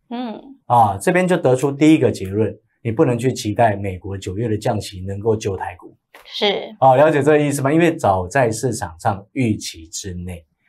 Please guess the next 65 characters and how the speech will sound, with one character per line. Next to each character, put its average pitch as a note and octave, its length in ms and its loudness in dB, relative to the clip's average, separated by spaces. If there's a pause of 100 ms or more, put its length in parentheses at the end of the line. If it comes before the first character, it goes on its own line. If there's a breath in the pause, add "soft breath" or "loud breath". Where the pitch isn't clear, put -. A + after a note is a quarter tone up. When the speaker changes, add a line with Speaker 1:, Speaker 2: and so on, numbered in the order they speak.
(240)
Speaker 2:
但 F#3 180 4
是 D#3+ 180 0
这 E3+ 100 2
边 D#3+ 180 4
可 D3 80 2
以 C3 100 2
确 C3+ 200 2
定 A#2+ 160 0
的 G2+ 80 -2
第 A#2+ 180 0
二 G#2+ 80 2
件 A2 160 -2
事 G#2 140 -6
情 F2+ 200 -10
是 G#2 140 -10
什 F2+ 120 -12
么？ E2+ 60 -16 (440 soft breath)
就 C3+ 140 4
是 A#2+ 100 4
我 G#2 80 0
们 F#2+ 160 -6
之 A2 140 -4
前 G2+ 180 -4
一 G#2 60 -6
直 G#2+ 120 -6
跟 G#2+ 180 -6
各 G#2+ 100 -6
位 G2+ 100 -4
报 F#2+ 200 0
告 G2 200 -4
的。 E2 60 -16 (380)
哦， G#2 160 -2
你 G2 100 -8
最 B2+ 160 -2
近 A#2+ 160 -4
这 B2 120 -2
段 A2+ 200 0
时 A2 120 -8
间 G#2+ 180 -4
两 F#2+ 160 -6
三 A#2 180 -4
个 G#2+ 80 -4
礼 F2+ 100 -8
拜， G#2 160 -4
你 G2+ 80 -8
一 A2 40 -6
直 A2 120 -6
看 A2+ 160 -4
到 A#2 100 2
阿 A#2 80 2
翔 G#2 160 -6
师 A2 220 -6
的 A2 60 0
Line， A2 220 2
对 G2 120 -4
不 A#2 140 -4
对？ A3+ 140 4
Speaker 1:
没 - 40 2
错。 A3 560 4
Speaker 2:
我 C#3 100 4
一 D3+ 40 6
直 C#3 120 -2
在 C#3+ 160 6
讲 A#2+ 180 2
说， C3 300 -4